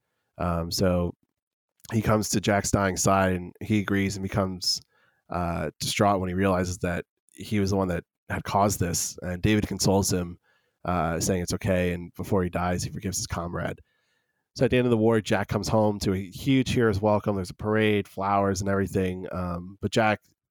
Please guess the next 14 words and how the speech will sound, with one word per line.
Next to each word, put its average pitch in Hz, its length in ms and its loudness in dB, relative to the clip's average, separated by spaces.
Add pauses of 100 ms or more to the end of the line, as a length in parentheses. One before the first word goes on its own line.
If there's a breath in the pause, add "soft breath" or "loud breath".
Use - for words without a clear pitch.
(260)
the - 80 -2
first 110 260 2
thing 104 120 0
he 101 100 2
does 98 300 2 (120)
after 98 260 -2
this 92 120 0
parade 98 340 2
is 90 100 2
he 98 80 0
visits 95 600 -2
David's 95 340 2
grieving 95 320 -2
parents, 95 600 0